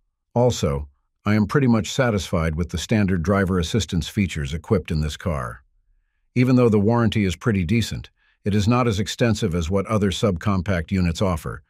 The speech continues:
such as the Hyundai Kona. Twenty twenty-four Mazda C X thirty. Topping this list is no other than the twenty twenty-four Mazda C X thirty.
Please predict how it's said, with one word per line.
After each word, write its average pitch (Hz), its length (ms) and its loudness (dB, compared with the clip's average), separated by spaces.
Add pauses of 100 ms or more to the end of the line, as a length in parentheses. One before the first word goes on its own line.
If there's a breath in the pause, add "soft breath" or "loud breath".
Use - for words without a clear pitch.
(180 soft breath)
such - 260 -2
as 90 120 -2
the 90 120 -2
Hyundai 85 440 0
Kona. 67 400 -4 (2000)
Twenty 117 320 0
twenty-four 90 720 -2
Mazda 90 380 0
C 87 200 -2
X 80 200 -4
thirty. 60 400 -6 (680)
Topping 143 380 4
this 107 220 2
list 104 260 2
is 92 160 2
no 110 220 4
other 98 240 2
than 95 180 4
the 92 60 2
twenty 110 340 0
twenty-four 98 680 2
Mazda 92 420 2
C 92 260 0
X 82 240 -2
thirty. 67 440 -4